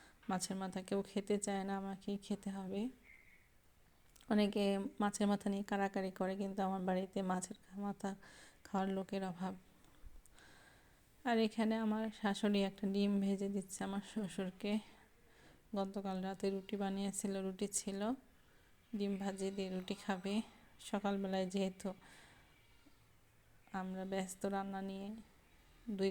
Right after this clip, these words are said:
ঘন্টার মধ্যে আমাকে রান্না কমপ্লিট করে ঘর ঝাড়ু দিয়ে থালা বাসন ধুয়ে ছেলেকে খাওয়াই চলে যেতে হবে। খুব দ্রুত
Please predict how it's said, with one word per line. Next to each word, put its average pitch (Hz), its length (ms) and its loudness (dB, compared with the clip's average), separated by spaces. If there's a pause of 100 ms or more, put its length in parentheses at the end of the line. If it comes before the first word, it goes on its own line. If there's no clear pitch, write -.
ঘন্টার 190 300 0
মধ্যে 190 340 0
আমাকে 202 320 0
রান্না 180 320 0
কমপ্লিট - 460 -8
করে 190 300 2
ঘর 185 260 0
ঝাড়ু 190 240 0
দিয়ে 185 200 0
থালা 185 220 0
বাসন 185 340 -2
ধুয়ে 185 140 0
ছেলেকে 190 360 -6
খাওয়াই 185 380 -2
চলে 190 240 -2
যেতে 190 280 -6
হবে। 202 220 -6 (560)
খুব 196 100 2
দ্রুত 190 320 -2